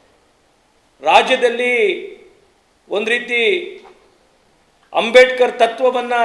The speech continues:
ಇಡೀ ಅಂಬೇಡ್ಕರ್ ಬದುಕಿದಾಗ, ಅಂಬೇಡ್ಕರ್ ಕಾಲವಾದ ನಂತರ ಕೂಡ ಪ್ರತಿ ನಿಮಿಷವನ್ನ ಅಂಬೇಡ್ಕರ್ ಅವರನ್ನ ಕೊಂದಂಥವ್ರು ಯಾರು?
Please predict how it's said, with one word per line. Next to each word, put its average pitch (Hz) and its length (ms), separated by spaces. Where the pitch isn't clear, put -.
ಇಡೀ 247 300
ಅಂಬೇಡ್ಕರ್ 226 580
ಬದುಕಿದಾಗ, 220 720
ಅಂಬೇಡ್ಕರ್ 226 760
ಕಾಲವಾದ 233 460
ನಂತರ 240 380
ಕೂಡ 233 260
ಪ್ರತಿ 220 300
ನಿಮಿಷವನ್ನ 262 640
ಅಂಬೇಡ್ಕರ್ 247 720
ಅವರನ್ನ 226 300
ಕೊಂದಂಥವ್ರು 254 640
ಯಾರು? 131 360